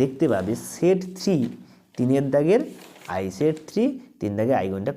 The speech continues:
করে দেওয়া আছে, এই জন্য আর করলাম না। তোমরা আগে ভিডিও, আহ, ভি-, ভিডিও লিস্টে গিয়ে দেখে নাও বা প্লে লিস্টে গিয়ে দেখে নাও, ওটা ছেড়ে, ছাড়া আছে।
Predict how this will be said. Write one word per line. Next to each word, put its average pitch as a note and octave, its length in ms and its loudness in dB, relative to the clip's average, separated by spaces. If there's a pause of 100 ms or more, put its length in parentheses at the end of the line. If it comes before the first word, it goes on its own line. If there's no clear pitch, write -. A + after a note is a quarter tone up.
করে G#2 220 -8
দেওয়া F#2+ 200 -6
আছে, F#2 140 -12
এই F#2+ 60 -8
জন্য G2 200 -6
আর C3+ 120 -10
করলাম G2+ 340 -4
না। F#3 60 -4 (160)
তোমরা G2 280 -8
আগে G2 140 -6 (100)
ভিডিও, A2+ 220 0
আহ, A3 80 -2 (1400)
ভি-, A#2 260 -2
ভিডিও A#2+ 260 2
লিস্টে A#2+ 300 -2
গিয়ে C3 180 0
দেখে C#3 180 -2
নাও E3 160 0
বা A2+ 80 4 (360)
প্লে A#2+ 100 0 (100)
লিস্টে A#2 260 -4
গিয়ে B2 160 2
দেখে A#2+ 200 0
নাও, G#3+ 100 4 (160)
ওটা A2 140 2 (140)
ছেড়ে, G2+ 280 -4
ছাড়া G#2 280 -2
আছে। - 160 -14